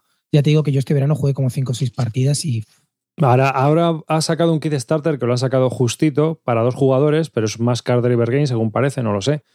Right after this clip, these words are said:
Speaker 2: Y, eh, dicen que estaba trabajando en una versión,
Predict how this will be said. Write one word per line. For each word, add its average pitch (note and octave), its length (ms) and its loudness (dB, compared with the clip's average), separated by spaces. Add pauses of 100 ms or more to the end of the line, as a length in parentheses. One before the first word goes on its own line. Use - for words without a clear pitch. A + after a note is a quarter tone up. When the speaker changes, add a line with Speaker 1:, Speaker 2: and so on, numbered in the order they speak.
(440)
Speaker 2:
Y, F3+ 440 2 (180)
eh, C#3+ 180 0
dicen F3 260 0
que D#3+ 60 -2
estaba D#3 300 0
trabajando D3+ 640 0
en C#3 60 0
una C#3+ 160 2
versión, D3 500 -2